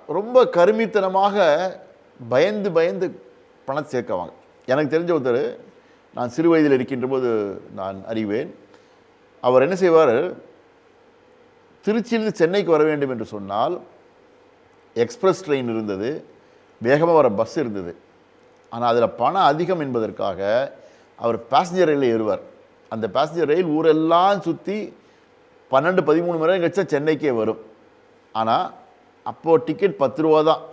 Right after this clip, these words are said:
அந்த திருச்சியிலேருந்து சென்னைக்கு. நான் சொல்றது நாற்பது வருடத்துக்கு முன்னால. எக்ஸ்பிரஸ் ரயிலோ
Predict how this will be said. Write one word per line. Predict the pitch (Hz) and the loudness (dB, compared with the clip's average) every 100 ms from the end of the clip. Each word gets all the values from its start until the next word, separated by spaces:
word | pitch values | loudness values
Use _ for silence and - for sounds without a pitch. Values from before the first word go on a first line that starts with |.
| - - | -20 -14
அந்த | 110 127 | -4 -2
திருச்சியிலேருந்து | 117 113 - 151 151 160 143 147 135 | 0 -2 -4 -6 -6 -4 -2 -2 -4
சென்னைக்கு. | 120 127 104 95 | -6 -4 -6 -8
நான் | 123 | -6
சொல்றது | 127 143 131 | -4 -2 0
நாற்பது | 131 135 135 | 0 0 -2
வருடத்துக்கு | 135 104 | -2 -8
முன்னால. | 110 95 - - _ _ _ _ _ _ _ _ _ _ | -6 -6 -8 -20 _ _ _ _ _ _ _ _ _ _
எக்ஸ்பிரஸ் | 135 135 - 214 - | -4 -4 2 4 4
ரயிலோ | 170 160 156 202 208 | 4 4 4 2 0